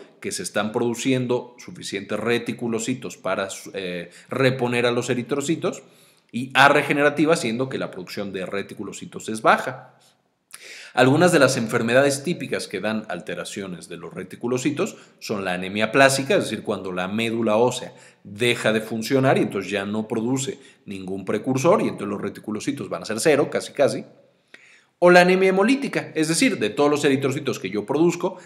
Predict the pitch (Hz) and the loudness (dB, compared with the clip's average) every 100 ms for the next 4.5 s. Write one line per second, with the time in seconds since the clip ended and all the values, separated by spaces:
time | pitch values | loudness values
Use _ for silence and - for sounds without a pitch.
0 | - - 113 - 127 135 131 117 113 117 | -20 -10 -4 0 2 2 0 0 0 0
1 | 120 135 147 147 131 175 202 101 110 123 | 0 2 8 8 8 6 0 0 0 0
2 | 127 135 147 135 202 262 104 101 - 113 | 2 6 8 6 2 -4 -8 -12 -8 -8
3 | 107 104 101 117 127 110 90 90 90 95 | -4 -2 0 0 0 -2 -4 -8 -8 -4
4 | 110 120 147 117 175 | -2 0 -2 -2 -6